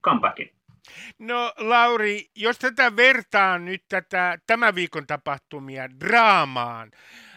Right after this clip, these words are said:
Speaker 2: tai otetaan suomalainen kirjallisuus, niin minkälaisesta, äh, tarinasta ja draamasta on kysymys?
Speaker 1: Ilman muuta Aleksis Kiven Seitsemän veljestä.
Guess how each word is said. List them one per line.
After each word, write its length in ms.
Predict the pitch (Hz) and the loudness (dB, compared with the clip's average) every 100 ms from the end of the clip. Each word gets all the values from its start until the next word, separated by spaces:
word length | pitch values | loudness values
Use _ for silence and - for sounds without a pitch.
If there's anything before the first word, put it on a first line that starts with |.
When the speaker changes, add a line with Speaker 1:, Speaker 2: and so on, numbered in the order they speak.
| _ _ | _ _
Speaker 2:
tai 540 | 175 170 160 156 156 156 | -2 0 -2 -8 -10 -12
otetaan 480 | 175 208 185 190 185 | -8 -6 -2 -2 -2
suomalainen 760 | 233 247 202 180 156 156 147 | 0 0 2 0 0 0 -6
kirjallisuus, 960 | - 220 190 156 127 123 110 120 135 - | 0 2 2 2 0 -4 -16 -20 -20 -20
niin 100 | 151 | -10
minkälaisesta, 1120 | 240 294 240 226 208 190 175 170 - 190 175 | -4 -2 -2 -2 2 2 0 -6 -10 -4 -4
äh, 280 | 170 165 180 - | -4 -8 -10 0
tarinasta 840 | 202 208 202 185 165 147 - 160 | 2 4 2 -2 -2 -4 -6 -8
ja 180 | 151 147 | -4 -4
draamasta 560 | 160 165 156 147 - 139 | 0 0 0 -6 -12 -14
on 100 | 131 | -12
kysymys? 600 | 151 135 127 110 _ _ _ _ _ _ _ _ _ _ - _ _ _ 120 | -16 -14 -16 -18 _ _ _ _ _ _ _ _ _ _ -20 _ _ _ -4
Speaker 1:
Ilman 260 | 139 139 | 0 0
muuta 340 | 131 123 117 107 | 0 0 0 0
Aleksis 380 | 120 - - - | 0 -4 -14 -14
Kiven 280 | 110 107 101 | -6 -6 0
Seitsemän 600 | 113 107 - 101 92 90 | 0 0 -4 -6 -6 0
veljestä. 720 | 104 101 90 85 - 95 | 0 2 -2 -4 -6 -6